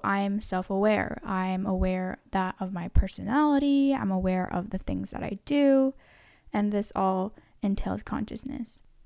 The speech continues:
There's some debate on whether animals have consciousness, and they have a test called the mirror test or the mark test. And it's a self-recognition test where they put a red spot on their forehead or somewhere on their face, and then they show themselves in a mirror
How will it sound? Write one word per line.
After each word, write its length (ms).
There's 240
some 240
debate 500
on 180
whether 320
animals 420
have 180
consciousness, 680
and 160
they 100
have 260
a 80
test 480
called 380
the 260
mirror 320
test 540
or 240
the 160
mark 480
test. 440
And 160
it's 160
a 60
self-recognition 960
test 320
where 80
they 100
put 220
a 80
red 320
spot 560
on 220
their 180
forehead 540
or 100
somewhere 300
on 120
their 140
face, 420
and 140
then 120
they 120
show 260
themselves 600
in 80
a 40
mirror 480